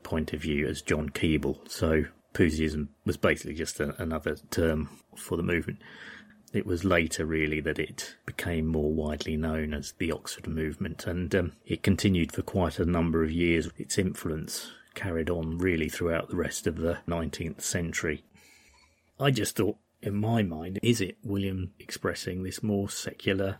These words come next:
view of the world that's beginning to evolve? In my rather simplistic view of it, to me, a very significant point in the rise of secularism, even if he would have, uh, not liked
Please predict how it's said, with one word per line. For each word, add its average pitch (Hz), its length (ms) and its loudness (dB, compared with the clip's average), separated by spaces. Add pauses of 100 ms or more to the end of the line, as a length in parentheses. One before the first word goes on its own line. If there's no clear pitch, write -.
(120)
view 117 300 6
of 95 100 2
the 73 80 -4
world 82 440 -4
that's - 260 -2
beginning 98 460 0
to 98 200 -2
evolve? 98 600 -4 (440)
In 92 380 -4
my 98 520 0
rather 95 260 -6
simplistic - 1000 -6
view 87 300 2
of - 120 -6
it, - 420 -4
to 101 100 -2
me, 90 360 -2 (120)
a 80 240 -4 (320)
very 87 220 -2
significant - 720 -6
point 85 380 -8 (680)
in 85 140 -4
the 85 240 -4 (100)
rise 87 360 -4
of 82 160 -8
secularism, - 920 -4 (380)
even 90 260 4
if - 280 -6 (100)
he 87 160 -2
would 85 160 0
have, 85 220 -2
uh, 78 140 -2 (200)
not - 300 -8
liked - 340 -4